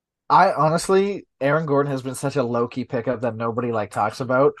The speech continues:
Like, his Nuggets tenure has been so fucking good and so under the radar. Like, I'm pretty sure this year he's putting up, like, sixteen and,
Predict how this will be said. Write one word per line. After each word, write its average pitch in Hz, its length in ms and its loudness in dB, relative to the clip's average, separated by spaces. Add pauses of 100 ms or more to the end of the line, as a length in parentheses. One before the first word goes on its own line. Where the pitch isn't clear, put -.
Like, 113 240 -4
his 147 300 0
Nuggets 147 500 0
tenure 135 400 -4
has 123 140 -6
been 110 240 -10
so 135 320 0
fucking 151 640 -4
good 123 260 -2
and 117 160 -10
so 135 480 4
under 131 220 -4
the 120 100 -4
radar. 123 480 -4 (480)
Like, 143 300 2 (1120)
I'm 165 220 2
pretty 170 260 0
sure 156 240 4
this 143 200 2
year 139 120 -2
he's 135 160 -4
putting 131 260 -4
up, 123 200 -4
like, 113 280 -4
sixteen 117 920 -6
and, 101 880 -10